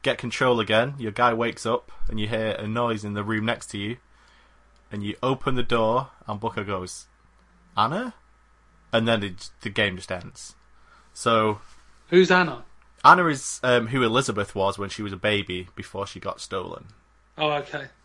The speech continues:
Speaker 2: Well, I hope that's cleared it up for everyone. Uh, certainly cleared it up for me, sort of. Uh,
Speaker 1: <laughs>
Speaker 2: Guy, it's cleared up for you.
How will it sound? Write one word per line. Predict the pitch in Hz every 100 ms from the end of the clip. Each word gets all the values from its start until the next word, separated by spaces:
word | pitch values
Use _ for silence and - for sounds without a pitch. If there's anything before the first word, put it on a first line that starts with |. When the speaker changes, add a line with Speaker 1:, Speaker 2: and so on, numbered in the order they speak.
| _ _ _ _ _ _ - - _ -
Speaker 2:
Well, | 165 170 170
I | 156
hope | 180 196
that's | 180
cleared | - 180 170
it | 160
up | 156 -
for | 151
everyone. | 143 143 151 185 - -
Uh, | 147
certainly | - 185 170 151
cleared | 151 - 151
it | 156
up | 139 -
for | 143
me, | 139 147 175 - - -
sort | - - 165 147 131
of. | 175 - - - - -
Uh, | 151 -
Speaker 1:
<laughs> | -
Speaker 2:
Guy, | - 175 185
it's | 180 -
cleared | - 160 151
up | 147
for | -
you. | 143 151 160 170